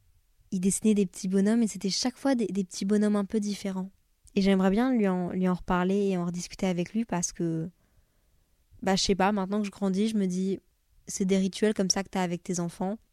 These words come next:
Tu fais ça pour leur faire plaisir, pour avoir un petit truc, pour leur donner un peu de, de gaieté dans la journée. Et, et moi, je le voyais pas du tout comme ça avant. Je le voyais juste comme, euh, bah, mon papa, il fait ça parce qu'il fait ça.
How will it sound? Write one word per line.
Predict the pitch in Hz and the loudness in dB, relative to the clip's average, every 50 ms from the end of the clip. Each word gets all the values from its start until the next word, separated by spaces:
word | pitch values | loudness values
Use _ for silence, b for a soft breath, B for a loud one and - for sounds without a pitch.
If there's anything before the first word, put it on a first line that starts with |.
| - | -14
Tu | - - 190 | -12 -6 0
fais | 202 196 | 0 0
ça | - 202 202 | 2 0 -2
pour | - 208 196 | 0 0 0
leur | 185 180 - | 0 0 -2
faire | - 185 180 | -4 -4 -4
plaisir, | - - 185 180 170 175 190 190 185 | -2 -2 -2 -2 -2 -2 -4 -4 -4
pour | - - 185 180 | -6 -6 -4 -4
avoir | 175 180 170 175 | -2 -2 -2 -2
un | 175 | -4
petit | 175 - - | -4 -6 -8
truc, | 180 - - 208 202 - | -10 -6 -4 -4 -4 -4
pour | - - 190 175 | -4 -4 -2 -2
leur | 170 175 | -2 0
donner | 170 180 180 180 | 0 0 0 0
un | 180 180 | 0 -2
peu | 175 - 190 | -4 -4 -4
de, | 180 175 175 170 - b b b b b b b b b b b | -2 -2 -2 -4 -4 b b b b b b b b b b b
de | 190 185 196 | 0 2 4
gaieté | 196 180 190 202 180 214 208 | 4 4 2 2 4 4 4
dans | 202 196 | 4 4
la | 190 190 | 4 2
journée. | 180 185 180 190 196 208 226 247 240 208 185 | 2 0 0 0 2 2 2 2 2 2 0
Et, | 180 - b b b b b b b _ - | -2 -4 b b b b b b b _ -4
et | - 190 185 180 180 | 0 2 2 4 2
moi, | 175 175 180 196 208 | 2 2 2 2 2
je | 196 | 2
le | 202 196 | 2 2
voyais | 180 185 180 175 175 | 2 2 2 2 0
pas | - - 185 | 0 -2 -2
du | 180 180 | -2 -4
tout | - - | -4 -4
comme | 175 196 190 190 | 0 0 0 0
ça | - 220 220 214 | 0 0 0 0
avant. | 196 208 240 254 233 | 0 -2 -2 -4 -4
Je | 202 | -4
le | - 170 | -4 -2
voyais | 175 170 170 175 | 0 0 0 0
juste | 170 175 185 - | -2 -2 -4 -4
comme, | - 180 170 165 | -2 -2 -2 -2
euh, | 160 160 160 165 180 - _ _ _ _ _ _ - - - _ _ - | -2 -4 -6 -8 -10 -12 _ _ _ _ _ _ -20 -20 -20 _ _ -4
bah, | - 170 | -2 -2
mon | 165 165 160 | 0 -2 -4
papa, | - - 156 - 175 175 | -6 -6 -4 -2 -2 -2
il | 175 | -2
fait | - - 165 160 | -2 -4 -6 -6
ça | 175 170 | -6 -6
parce | 175 208 165 - | -6 -6 -10 -10
qu'il | - - | -10 -10
fait | - 165 | -8 -8
ça. | 170 - - 196 214 | -6 -4 -4 -6 -6